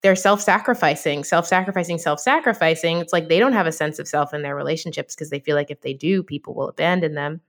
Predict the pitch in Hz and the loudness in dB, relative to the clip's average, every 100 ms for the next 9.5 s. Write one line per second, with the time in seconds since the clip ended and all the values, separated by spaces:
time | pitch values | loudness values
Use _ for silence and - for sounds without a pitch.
0 | _ _ - - _ _ - 196 196 - | _ _ -20 -20 _ _ 0 0 0 2
1 | 220 233 214 185 - - 170 - 156 151 | 4 6 4 2 0 -4 -4 0 0 2
2 | 151 143 139 143 - 151 - 156 156 156 | 2 0 -2 -6 -4 -4 0 -2 0 0
3 | 151 143 147 - - - - 139 151 233 | 0 -2 -4 -6 -6 -4 0 2 6 6
4 | 220 170 160 160 156 180 151 156 - 143 | 6 4 -2 -4 -4 -4 -4 -4 -6 -6
5 | 151 143 - 151 - 127 - 156 135 123 | -6 -10 -10 -12 -8 -6 -6 -6 -6 -8
6 | - - 214 311 359 165 - 127 156 - | -12 0 4 4 4 0 0 -4 -4 -10
7 | - - - - - 185 170 190 202 165 | -10 -16 -18 -20 2 2 4 2 2 -4
8 | 156 202 269 202 180 180 156 - - 196 | 0 0 0 -2 -2 -2 -4 -8 -6 0
9 | - - 147 143 139 | 0 0 -2 -2 -4